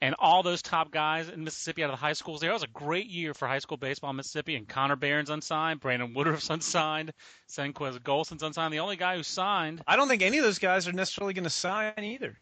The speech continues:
Speaker 2: I, I think all three of those guys are likely to go to college.
Speaker 1: Houghton Buchanan's unsigned, Josh Laxer, Mason Robbins,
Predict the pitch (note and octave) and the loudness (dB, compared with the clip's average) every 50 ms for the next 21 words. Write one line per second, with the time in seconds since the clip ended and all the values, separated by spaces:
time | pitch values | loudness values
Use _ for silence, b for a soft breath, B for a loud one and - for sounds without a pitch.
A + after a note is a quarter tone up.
0 | - - C#3 C#3+ C3+ D3+ E3+ G#3+ - E3 E3+ D#3+ - F3+ F#3+ G#3 A3 G3+ D#3+ - | 0 2 4 4 4 4 2 0 2 2 0 0 0 -4 -4 -2 -2 -4 -4 -2
1 | D#3 C#3 D3 D3 C#3+ C#3+ C#3+ D#3 D3+ - E3+ D#3+ D#3+ E3+ F3+ F#3 - - E3+ F#3+ | 0 0 0 -2 -4 -4 -4 -4 -4 -4 -8 -6 -4 -6 -6 -6 -4 -4 -2 -2
2 | A3+ G#3+ - - - - - D3 D#3 F3 F3 D#3 C#3+ C#3+ C#3+ - - - E3 E3+ | -2 -6 -8 -12 -10 -4 2 2 2 2 2 -2 -4 -6 -8 -6 -4 -2 0 0
3 | F3 F3+ F3 D#3+ F3+ F3+ F3+ - - F#3 F3 F3+ F3+ F3 D3+ - C#3 B2+ B2+ - | 0 0 -2 -2 -4 -6 -6 -2 0 0 2 2 0 0 0 0 2 2 0 0
4 | - - D3 D#3+ E3 F#3 - - - F#3+ F#3+ F3 E3 D3+ D3 D3 - - C#3+ C3+ | -4 -4 -2 0 0 0 -2 -2 -2 0 0 0 0 0 0 0 -2 -4 -6 -2
5 | C#3+ D3 D#3+ F3 F3+ F#3 G3 F#3 | 0 2 2 2 0 -2 -6 -10